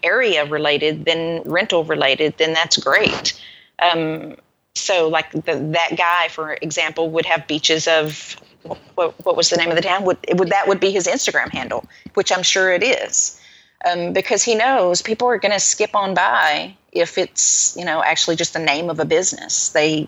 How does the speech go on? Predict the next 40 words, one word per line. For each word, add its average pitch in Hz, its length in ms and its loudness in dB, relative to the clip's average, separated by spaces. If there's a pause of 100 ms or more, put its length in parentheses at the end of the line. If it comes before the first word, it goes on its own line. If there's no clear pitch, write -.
you 156 160 -2
know, 123 100 2
people - 260 0
are 214 80 2
savvy 185 360 2
to - 80 -8
that. - 300 -2 (760)
So, 196 420 2
um, 185 420 -2
and 233 100 2
you 240 80 4
need 262 120 2
to 302 80 2
make 285 180 2
sure 196 260 2
that 196 100 0
you 170 100 0
have 170 160 0
a 151 80 -2
business 180 800 -2
account. - 840 -2 (100)
Um, 170 360 0
if 175 100 0
you 190 100 2
already 196 260 2
have 202 180 2
an 196 100 0
account 175 480 0
and 165 100 -2
you're 170 100 0
not 170 220 2
sure, 175 280 2
you 170 120 -2
can 170 200 -6
look 175 160 -2
at - 60 0
your 165 120 2
account 165 320 -2
settings 160 540 0
and, 160 260 -2